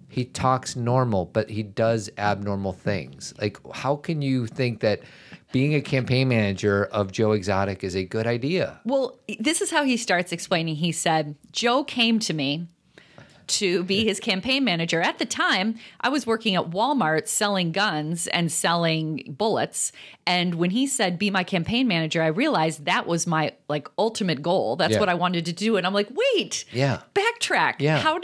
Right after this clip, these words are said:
Speaker 2: how did you know that? Why was that your ultimate goal?"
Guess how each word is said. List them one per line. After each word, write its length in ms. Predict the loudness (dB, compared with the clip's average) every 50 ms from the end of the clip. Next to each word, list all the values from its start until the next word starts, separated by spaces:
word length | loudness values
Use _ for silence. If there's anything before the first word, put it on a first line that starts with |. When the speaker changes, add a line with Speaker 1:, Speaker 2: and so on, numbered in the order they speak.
| -6 -8 -6
Speaker 2:
how 280 | -2 0 2 2 2
did 180 | 2 0 0 0
you 140 | 0 -2 0
know 220 | 2 2 2 2 2
that? 200 | 0 -2 -2 -2
Why 180 | 0 0 0
was 200 | 2 0 -2 -2
that 220 | 0 0 0 0 0
your 120 | 0 0 0
ultimate 380 | 0 0 0 -2 -2 -4 -2 0
goal?" 380 | 0 2 2 2 2 0 -2